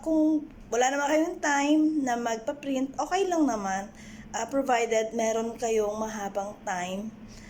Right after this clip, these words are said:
na magpa-print dun sa loob. Ah, doon kayo magpa-print sa may owa. Kasi sila yung nag, ah, pa-print nung, ano,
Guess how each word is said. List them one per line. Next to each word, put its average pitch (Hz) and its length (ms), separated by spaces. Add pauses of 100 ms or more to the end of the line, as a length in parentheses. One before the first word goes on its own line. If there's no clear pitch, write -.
(280)
na 190 560 (400)
magpa-print 220 640
dun 220 160
sa 220 160
loob. 196 320 (320)
Ah, 196 240
doon 262 160
kayo 285 240
magpa-print 233 640
sa 220 240
may 196 400 (160)
owa. 190 560 (720)
Kasi 247 240
sila 226 320
yung 208 480 (640)
nag, 180 560 (720)
ah, 196 80
pa-print 214 560
nung, 196 400
ano, 170 400